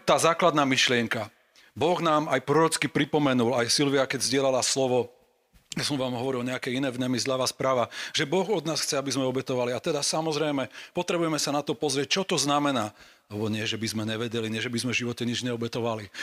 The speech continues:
nie, že by sme nerozumeli, ako sa obetuje a čo sa v Novej zmluve obetuje. Verím, že nikto z nás sa nerozbehne nejaké prasiatko, chúďa, zaklať, ale do-, alebo doma Hospodinovi slepice zarezávať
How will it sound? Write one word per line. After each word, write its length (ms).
nie, 100
že 80
by 140
sme 160
nerozumeli, 480
ako 240
sa 160
obetuje 480
a 80
čo 240
sa 160
v 80
Novej 240
zmluve 320
obetuje. 400
Verím, 160
že 160
nikto 240
z 80
nás 160
sa 160
nerozbehne 720
nejaké 240
prasiatko, 560
chúďa, 320
zaklať, 480
ale 240
do-, 160
alebo 320
doma 240
Hospodinovi 640
slepice 480
zarezávať 800